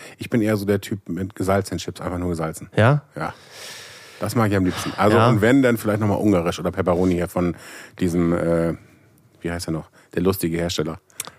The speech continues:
Speaker 1: Funny Frisch. <laughs>
Speaker 2: <laughs> Ah ja, die sind immer so lustig. Was wär deine Top drei Chips? Also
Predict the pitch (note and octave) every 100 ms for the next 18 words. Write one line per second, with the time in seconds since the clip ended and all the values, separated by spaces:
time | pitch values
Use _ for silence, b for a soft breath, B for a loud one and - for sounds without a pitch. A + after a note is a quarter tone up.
0 | B _ - F#2+ F2 F#2+ - - F#3 D#3
1 | D#3 C3+ D3 C3+ C#3+ B2+ A2 A#2+ G#2 G#2+
2 | G2 F#2+ G#2+ A2 G#2 C3 B2+ G2+ B B
3 | C#3 - D3+ F3+ E3+ E3 D#3 E3 - D3
4 | D#3+ - G3+ - - - b b b b
5 | - A#2 B2+ C3